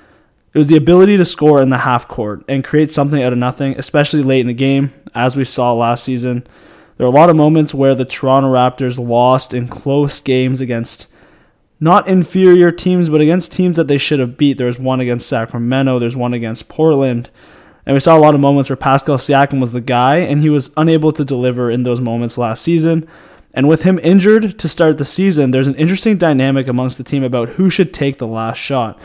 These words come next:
And I know you're probably thinking to yourself, "It's gotta be Fred VanVleet," but I'm personally not too sure about that. After all, most teams rely on some type of two-way wing to situate those last-second plays, a guy who can shoot over taller defenders, a guy who can create space, is shifty,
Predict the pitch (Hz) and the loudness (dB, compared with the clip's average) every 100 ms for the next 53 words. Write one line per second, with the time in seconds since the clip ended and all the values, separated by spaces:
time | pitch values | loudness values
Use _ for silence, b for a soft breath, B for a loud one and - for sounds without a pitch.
0 | B B B B 127 127 139 160 156 143 | B B B B 0 2 4 4 4 2
1 | 147 - 127 131 123 127 120 127 117 117 | 0 -2 -6 -6 -6 -6 -6 -4 -4 -6
2 | - _ _ _ - 156 151 139 - 123 | -14 _ _ _ -4 0 2 0 -2 -4
3 | 117 117 120 127 117 - 196 214 - - | -4 -6 -6 -8 -4 2 2 2 -8 -18
4 | _ _ - 139 190 220 220 214 180 160 | _ _ -6 0 2 4 2 2 0 0
5 | 165 151 156 156 127 113 110 110 131 143 | -2 -4 0 0 0 -4 -6 -2 -2 -2
6 | 147 135 127 123 B B B B B _ | -2 0 0 -2 B B B B B _
7 | 165 190 190 185 156 139 127 135 131 135 | 4 4 2 0 2 2 2 2 -2 -4
8 | 135 127 123 - 185 170 147 131 127 131 | -2 -4 -6 -4 0 2 2 0 -2 -4
9 | 131 156 135 139 127 123 120 120 120 131 | -6 -6 -2 -2 -2 -4 -2 -2 -2 -6
10 | 123 117 151 156 143 147 135 135 135 - | -8 -6 -2 0 0 0 0 0 -2 2
11 | 151 135 127 131 - 120 120 117 139 139 | 2 2 0 -4 -4 -4 -4 -6 -4 -2
12 | 139 135 - B B B - 135 123 127 | -2 -4 -8 B B B -10 -2 0 0
13 | 131 123 143 139 - 131 127 117 - - | -2 -6 -2 -2 -2 -4 -4 -6 -8 -2
14 | 147 - 139 | -2 0 -2